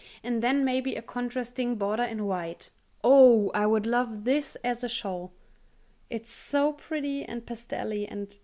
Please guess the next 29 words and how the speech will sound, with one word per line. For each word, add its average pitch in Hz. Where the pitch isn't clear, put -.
I 208
like 180
it. 185
And 254
this 262
is, 262
I 233
don't 240
know, 180
just 226
a 208
random 202
mini 180
in 208
purple. -
And 262
I 269
always 277
sew 254
in 254
my 240
ends 233
as 226
I 220
go. 190
Always 294
when 262
I 254
create 240